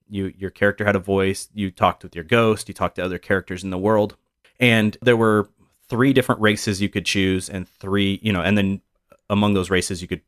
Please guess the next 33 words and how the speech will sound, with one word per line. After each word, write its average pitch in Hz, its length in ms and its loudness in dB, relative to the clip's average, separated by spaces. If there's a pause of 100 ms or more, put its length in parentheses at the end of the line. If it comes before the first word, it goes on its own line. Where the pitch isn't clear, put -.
choose 92 300 -4
to - 80 -12
be 90 100 -2
a 85 60 0
male 87 240 2
or 85 60 -6
a - 40 -10
female, 82 400 -6 (420)
and 104 200 2
they 98 340 2
each, - 480 -2 (280)
each 113 260 -2
race 104 480 2
and 95 240 0
gender 95 340 2
had 92 160 0
its 90 140 -4
own 90 460 -4 (120)
voice 95 280 0
actor 131 320 0
associated 113 540 0
with 120 180 0
it. 143 160 -4 (880)
And 117 180 2
then 135 440 6
after 117 320 -2
the, 104 380 2
the 98 80 -6
very 110 200 4
first - 340 -2
D 113 180 2
L 90 140 2
C, 104 480 0